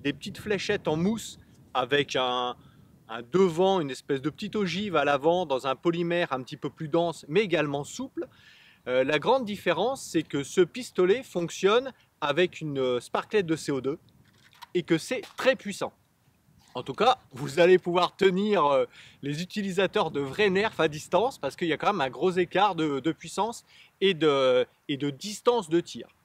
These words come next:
Alors, on retrouve un aspect, euh, assez traditionnel pour ce pistolet. On est entre, euh, le Glock, euh, et certains Sig Sauer P deux cent vingt-six notamment. Bah, c'est une forme basique, euh, de pistolet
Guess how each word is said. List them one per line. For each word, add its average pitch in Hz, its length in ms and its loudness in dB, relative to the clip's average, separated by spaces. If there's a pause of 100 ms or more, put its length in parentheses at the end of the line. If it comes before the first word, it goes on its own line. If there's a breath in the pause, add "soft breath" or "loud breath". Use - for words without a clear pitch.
(760 soft breath)
Alors, 135 140 4
on 165 60 6
retrouve 226 520 -4
un 156 220 0
aspect, 208 500 0
euh, 135 280 4 (400)
assez 139 220 -6
traditionnel 190 800 0
pour - 160 -16
ce 143 420 -2
pistolet. 202 720 4
On 156 220 2
est 160 40 2
entre, 160 380 0
euh, 170 460 6 (240 soft breath)
le 135 180 -2
Glock, 175 600 6
euh, 131 240 4
et 131 80 0
certains 165 320 -4
Sig 151 200 -12
Sauer 170 360 4 (100)
P 139 80 -2
deux 143 120 -4
cent 147 120 -8
vingt-six 147 400 -6
notamment. 165 560 2 (240 loud breath)
Bah, 131 140 0
c'est - 160 0
une 156 280 -2 (300)
forme 170 380 4
basique, 180 640 0 (380 soft breath)
euh, 127 480 2
de 135 120 2
pistolet 170 600 4